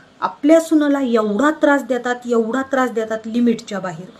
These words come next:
"अशीच आहे, तशीच आहे, अपशकुनी आहे, पांढऱ्या पायाची आहे, माझ्या घरात आली तसं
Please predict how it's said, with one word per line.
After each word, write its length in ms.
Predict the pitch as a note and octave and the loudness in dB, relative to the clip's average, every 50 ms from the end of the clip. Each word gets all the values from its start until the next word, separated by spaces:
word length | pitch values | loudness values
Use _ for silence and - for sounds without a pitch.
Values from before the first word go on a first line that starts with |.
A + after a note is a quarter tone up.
| - - - - - - | -20 -20 -20 -16 -6 -2
"अशीच 440 | G#3 A3+ A3 - C4+ B3 B3 - A#3+ | -2 -2 0 0 -2 -2 0 -2 -2
आहे, 240 | A3+ A3+ A3+ A3+ A3+ - | 0 0 0 0 0 0
तशीच 420 | A#3+ A#3 - - A#3 A3+ A#3 - | 0 0 0 -2 -4 -2 -2 0
आहे, 160 | A3 G#3+ A3 | 0 2 2
अपशकुनी 600 | A3 A3 A3 - - - B3 A#3 - A#3 G#3+ G#3+ | 2 2 0 -2 -2 -2 -2 -2 -2 -2 -2 -2
आहे, 200 | G#3 G#3+ G#3+ G#3 | -2 -2 -2 -4
पांढऱ्या 400 | G#3+ - A#3+ A#3+ A#3 A#3 G#3+ G#3 | -2 0 2 2 2 4 2 0
पायाची 420 | G#3 - G#3+ G#3 G#3 G3+ G3+ - G3 | 0 0 -2 0 0 -2 -2 -2 -2
आहे, 100 | G3 G3+ | -2 0
माझ्या 260 | G#3 G#3+ G#3 G#3 G#3 | -2 -2 -2 -2 -2
घरात 340 | G#3 G3+ G#3 G#3+ G#3 G#3 A3 | -2 0 0 0 0 0 -2
आली 200 | G#3+ G#3 G3+ G3+ - | -4 -4 -4 -6 -8
तसं 180 | G3+ - G#3 | -10 -8 -8